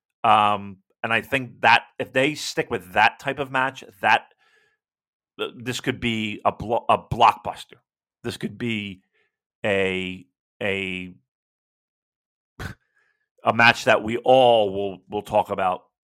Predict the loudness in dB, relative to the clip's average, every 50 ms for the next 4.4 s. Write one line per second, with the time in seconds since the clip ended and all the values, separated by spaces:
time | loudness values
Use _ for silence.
0 | _ _ _ _ _ _ -14 -12 -10 -10 -10 -10 -12 -12 -14 -12 -12 -10 -10 -10
1 | -10 -12 -12 -12 -12 -12 -12 -10 -8 -8 -8 -10 -12 _ _ _ _ _ _ _
2 | _ -4 -2 -2 -2 -2 -4 -6 -8 -10 -14 -18 _ _ _ _ _ _ _ _
3 | _ _ _ _ _ _ _ _ _ _ _ _ _ _ _ _ _ _ _ _
4 | _ -8 -4 2 2 2 2